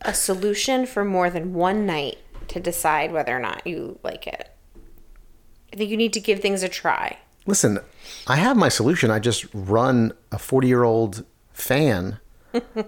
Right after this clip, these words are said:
Speaker 2: that's <laughs> clearly starting to die and fall apart.
Speaker 1: Yeah.
Speaker 2: Uh, and will one day explode while we're sleeping. Uh, and that seems to work okay. <laughs>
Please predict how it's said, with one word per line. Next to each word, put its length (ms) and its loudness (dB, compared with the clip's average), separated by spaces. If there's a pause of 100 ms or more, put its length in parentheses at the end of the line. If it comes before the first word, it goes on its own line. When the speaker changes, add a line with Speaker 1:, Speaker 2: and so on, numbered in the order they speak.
(180)
Speaker 2:
that's 260 2
<laughs> 320 -4
clearly 500 4
starting 320 2
to 80 2
die 220 4
and 120 0
fall 200 0
apart. 320 0 (160)
Speaker 1:
Yeah. 340 0 (380)
Speaker 2:
Uh, 120 0
and 100 0
will 100 2
one 160 2
day 120 4
explode 480 0
while 140 0
we're 80 -4
sleeping. 480 -4 (840)
Uh, 160 0
and 80 -2
that 260 -6
seems 220 -2
to 80 -2
work 160 2
okay. 280 -2 (400)
<laughs> 1300 -4